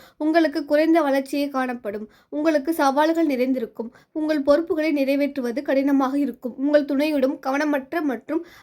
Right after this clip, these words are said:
அக்கறையற்ற பேச்சின் மூலமாக தவறான புரிந்துணர்வு ஏற்படும். உங்கள் தலைவலிக்கான வாய்ப்பு இருக்கிறது. பொருத்தமான நிறம் வான் நீலம், பொருத்தமான எண் இரண்டு, எட்டு, ஒன்பது, பொருத்தமான எழுத்துக்கள் எஃப், வி.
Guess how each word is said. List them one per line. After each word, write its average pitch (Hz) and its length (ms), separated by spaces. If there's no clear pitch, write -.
அக்கறையற்ற 311 520
பேச்சின் 277 420
மூலமாக 254 460
தவறான 302 480
புரிந்துணர்வு 277 580
ஏற்படும். 240 540
உங்கள் 302 240
தலைவலிக்கான 294 680
வாய்ப்பு 269 400
இருக்கிறது. 240 600
பொருத்தமான 302 480
நிறம் 294 400
வான் 262 360
நீலம், 262 480
பொருத்தமான 269 500
எண் 285 260
இரண்டு, 269 260
எட்டு, 240 380
ஒன்பது, 240 560
பொருத்தமான 277 500
எழுத்துக்கள் 269 500
எஃப், 247 380
வி. 269 300